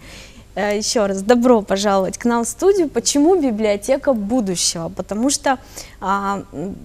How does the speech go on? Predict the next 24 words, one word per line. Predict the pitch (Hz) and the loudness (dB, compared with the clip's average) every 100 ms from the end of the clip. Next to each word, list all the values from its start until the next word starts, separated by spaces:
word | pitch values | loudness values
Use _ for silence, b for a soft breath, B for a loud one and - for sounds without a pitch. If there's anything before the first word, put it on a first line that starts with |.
| 78 101 143 127 | -16 -16 -10 0
ну, | 277 302 | 2 2
м, | 131 233 247 254 254 247 247 | 0 0 2 4 4 2 2
наверное, | 254 269 311 277 247 | 2 2 2 2 0
в | 220 208 214 220 233 | -2 -6 -8 -6 0
нашем | 262 302 381 320 | 2 2 0 2
регионе | 277 233 262 277 254 | 2 2 2 4 4
ни | 240 269 | 6 4
одна | 294 269 285 233 | 4 4 2 2
библиотека | 196 190 208 214 311 302 226 | 0 -2 0 0 -2 -2 -2
настолько, | 214 220 - 285 294 285 240 220 B B B | -2 -4 2 2 2 2 2 0 B B B
э, | 208 214 | -2 0
быстро | 202 208 277 359 - - 254 226 - | 0 4 6 6 4 4 6 6 4
и, | 240 240 240 208 - | 0 4 4 2 2
ну, | 254 240 | 2 2
вот, | 185 - | -2 -6
какими-то | - 220 254 240 208 | -8 -2 0 0 -2
сумасшедшими | - 277 285 294 311 269 - 240 | 2 6 6 4 0 0 2 2
темпами | 220 - 277 311 269 247 | 2 4 6 6 4 4
не | 233 233 | 4 4
развивается, | 233 220 214 220 269 320 247 | 4 2 4 6 6 6 0
как | - 208 - | -2 -6 -2
ваша, | 202 214 180 - 254 269 | 4 6 6 4 2 2
и | - 233 240 220 - | 2 0 0 0 -2
не | 220 233 240 240 226 | -2 0 2 2 2